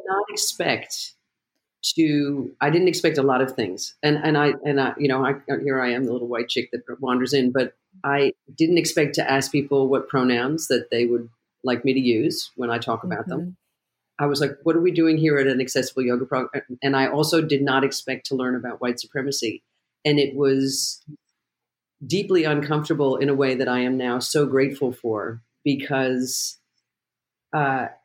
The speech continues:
Speaker 1: you're right. You don't have to think about it unless,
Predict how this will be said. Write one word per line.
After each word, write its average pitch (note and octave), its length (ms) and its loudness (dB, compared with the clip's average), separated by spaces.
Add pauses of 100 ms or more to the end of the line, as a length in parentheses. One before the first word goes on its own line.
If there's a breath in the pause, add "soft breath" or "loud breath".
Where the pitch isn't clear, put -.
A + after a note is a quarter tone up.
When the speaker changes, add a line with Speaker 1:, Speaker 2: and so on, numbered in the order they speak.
(460)
Speaker 1:
you're D3 180 0
right. F#3+ 320 0
You C#3 120 2
don't D#3 180 4
have F#3+ 180 0
to F3+ 80 0
think F3+ 240 0
about C#3+ 260 -2
it C3 200 -4 (140)
unless, C#3+ 800 -2